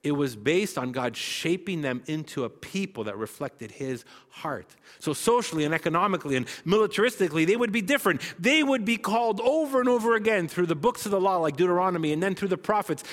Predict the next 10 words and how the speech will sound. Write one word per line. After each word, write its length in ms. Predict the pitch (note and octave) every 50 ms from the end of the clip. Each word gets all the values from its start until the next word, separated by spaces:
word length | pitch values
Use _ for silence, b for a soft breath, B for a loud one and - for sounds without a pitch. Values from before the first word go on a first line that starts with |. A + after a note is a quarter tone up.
| B B -
to 140 | - F3 E3
justice 760 | C3+ A#2+ B2+ F#3 B3 C4+ A3 - - - D3+ B2 - - B B B B B
and 260 | - F#3 F3+ F3 E3+ -
generosity 920 | F3+ G#3 G#3 G3+ F#3 F3+ F#3+ A3+ C#4 B3 - - F#3 D#3 C#3+ C3+ B2+ B2 B B B
and 120 | G3 E3+ E3
hospitality 1040 | E3+ G3 G3+ - - - E3+ - - - A3+ B3+ C#4+ C4+ A3+ F#3+ D#3+ C3+ B2 B B B B B
and 120 | - F3+ F3
humility 760 | D#3+ - F#3 F3+ E3+ F3+ C4+ E4 D#4 A#3+ F3+ D3+ C3 A#2 A2 B B B B B
and 220 | - F3+ F#3 E3+ -
peace. 680 | - - C4 D4+ C#4+ G3+ C#3 - - - - - -